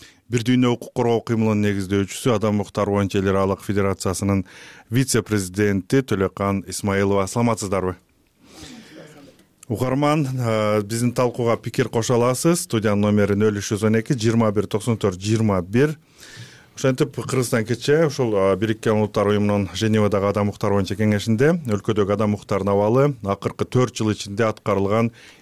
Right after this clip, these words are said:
иштер тууралуу маалымат берди. Ушул отчетто улуттук, э,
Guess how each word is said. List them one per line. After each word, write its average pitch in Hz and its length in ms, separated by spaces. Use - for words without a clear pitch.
иштер 104 340
тууралуу 98 340
маалымат 107 440
берди. 120 340
Ушул 123 260
отчетто 139 720
улуттук, 139 520
э, 110 680